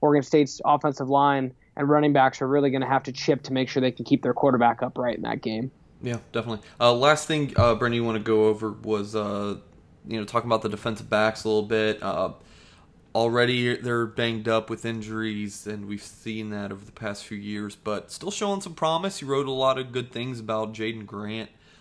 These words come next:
Speaker 2: um, you know, uh, the de-, uh, cornerback, uh, s-, I believe still a walk-on player. Um, so, you know, tell, tell me about the defensive backs. What are you seeing from those guys?
Speaker 1: Yeah, no, uh, the,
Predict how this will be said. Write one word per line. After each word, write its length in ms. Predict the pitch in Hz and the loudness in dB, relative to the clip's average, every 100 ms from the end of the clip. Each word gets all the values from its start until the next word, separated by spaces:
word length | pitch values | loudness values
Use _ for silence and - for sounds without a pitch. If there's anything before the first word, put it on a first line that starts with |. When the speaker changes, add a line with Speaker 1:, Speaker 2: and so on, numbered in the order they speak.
| _ - | _ -12
Speaker 2:
um, 540 | 107 104 101 98 98 - _ _ - | -8 -8 -8 -10 -14 -20 _ _ -14
you 140 | 107 | -12
know, 240 | 104 101 | -10 -10
uh, 200 | 101 101 | -8 -8
the 140 | 98 98 | -10 -12
de-, 360 | - - - | -16 -14 -12
uh, 40 | 90 | -12
cornerback, 760 | - 113 101 98 104 101 101 | -10 -10 -8 -6 -6 -6 -8
uh, 240 | 104 101 101 | -8 -10 -14
s-, 200 | - - - | -18 -20 -18
I 40 | - - | -18 -12
believe 260 | 117 110 | -10 -10
still 200 | - 113 | -6 -6
a 40 | 101 | -4
walk-on 500 | 104 107 107 104 101 | -6 -6 -8 -10 -8
player. 400 | 107 104 104 104 - _ - | -6 -6 -6 -10 -20 _ -16
Um, 300 | 107 104 98 | -12 -10 -10
so, 240 | - 101 101 _ | -10 -10 -10 _
you 80 | 113 | -14
know, 140 | 104 98 _ _ _ | -12 -14 _ _ _
tell, 200 | - - | -4 -4
tell 160 | - 170 | -2 -4
me 80 | |
about 200 | 185 180 | -2 -2
the 60 | 180 | -4
defensive 320 | 151 175 165 | -8 -10 -6
backs. 260 | 180 180 - | -4 -4 -6
What 80 | 135 | -10
are 40 | |
you 40 | |
seeing 200 | 135 143 | -10 -10
from 120 | 135 135 | -10 -8
those 140 | 139 | -8
guys? 340 | 127 76 - - _ _ _ _ _ _ _ _ - - - - | -8 -12 -14 -20 _ _ _ _ _ _ _ _ -20 -20 -6 6
Speaker 1:
Yeah, 340 | 277 269 165 | 8 8 6
no, 260 | 160 185 160 | 6 6 6
uh, 320 | 160 160 156 | 6 6 6
the, 420 | 147 156 147 143 | 4 2 2 0